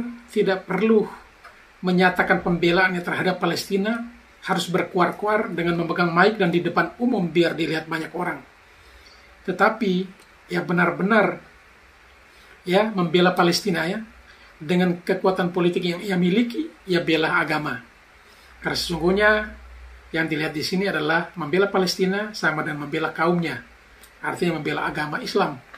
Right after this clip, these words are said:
Karena pada prinsipnya yang dilihat di sini adalah agama. Tetapi ada capres lain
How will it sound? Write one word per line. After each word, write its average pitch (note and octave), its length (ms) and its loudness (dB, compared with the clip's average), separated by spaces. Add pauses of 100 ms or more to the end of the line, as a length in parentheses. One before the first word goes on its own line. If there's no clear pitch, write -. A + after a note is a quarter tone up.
(680)
Karena D3 560 -2
pada - 240 -6
prinsipnya F3+ 480 -2
yang E3+ 120 2
dilihat E3+ 280 0
di F3 80 -4
sini G#3 160 -2
adalah G3 320 2 (640)
agama. C#3 320 -4 (560)
Tetapi A#3 720 4
ada F#3+ 240 4
capres - 560 -4
lain F3 320 0